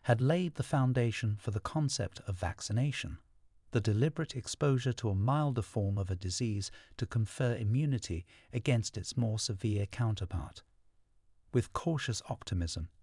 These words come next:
Edward continued his research, meticulously documenting his findings and expanding the scope of his experiments. He vaccinated more individuals,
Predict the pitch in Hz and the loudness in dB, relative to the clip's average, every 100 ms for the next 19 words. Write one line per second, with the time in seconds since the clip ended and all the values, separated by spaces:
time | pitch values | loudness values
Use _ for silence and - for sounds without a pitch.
0 | - _ - 147 135 131 - 120 - 165 | -20 _ 2 2 2 -2 0 0 2 2
1 | 131 107 101 90 85 - 87 87 - - | 2 2 -2 -2 -4 0 0 -2 -6 -16
2 | - - 127 - 208 - 139 - 101 92 | -20 0 2 2 -2 0 0 0 -2 2
3 | 123 - 110 104 98 104 95 - - 131 | 2 2 0 2 2 2 0 0 0 2
4 | 120 120 113 - - - 110 104 - - | 2 2 0 -2 -10 -4 -2 -2 -4 -4
5 | - 160 147 131 110 98 - - 82 - | 0 0 2 2 2 0 0 0 0 -2
6 | - 95 92 87 - - 143 87 80 - | -8 -4 -4 -4 -8 -4 -2 0 -2 -6
7 | - - _ _ _ _ _ - - 104 | -12 -12 _ _ _ _ _ -2 2 4
8 | 156 147 - 113 95 113 98 135 156 143 | 2 0 0 2 2 2 4 4 4 2
9 | 120 110 117 - 80 73 | 2 2 0 0 -4 -4